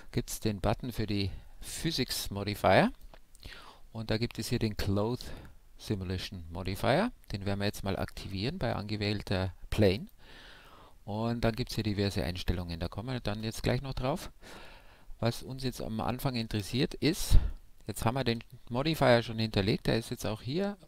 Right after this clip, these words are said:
unter dem Reiter der Modifier schon drin. Da gibt's den Cloth Modifier schon drin. So, jetzt, ähm, ist quasi unsere,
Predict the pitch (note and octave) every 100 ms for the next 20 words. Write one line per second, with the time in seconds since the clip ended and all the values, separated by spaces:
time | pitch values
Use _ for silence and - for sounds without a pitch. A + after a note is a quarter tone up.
0 | - - A#2+ A#2 A2+ A2 A2+ B2+ A2+ G#2
1 | C3 D#3 C#3 A#2 A#2 G#2+ G2+ - C3+ B3
2 | - C#3+ - - C3 - C3+ D#3 - -
3 | - - - - - - - D3 D3 D3
4 | C#3+ C#3+ C#3 B2 C3 F3 - - - -
5 | - - - - - - - D3+ G2 D2+
6 | A#2+ - - - - C#3 C3+ C#3 C3+ -
7 | D#3 D#3+ - G#2+ A2 E3 F#3 - D3+ D#3+
8 | C#3+ C#3+ D3 D3+